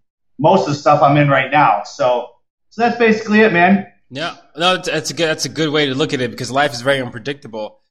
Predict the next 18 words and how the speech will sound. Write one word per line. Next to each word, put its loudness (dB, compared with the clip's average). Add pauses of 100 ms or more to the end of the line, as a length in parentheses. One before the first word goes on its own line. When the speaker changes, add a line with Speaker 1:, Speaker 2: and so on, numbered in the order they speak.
(300)
Speaker 2:
And -8 (160)
I -2
know -2
someone -4
is -6
listening -2
right 2
now 0
thinking, -8 (400)
"Hey, -6
look, -12
Jeremy, -8 (300)
I, -6 (180)
I -6
screwed -10
up -10 (280)
multiple -6
times. -10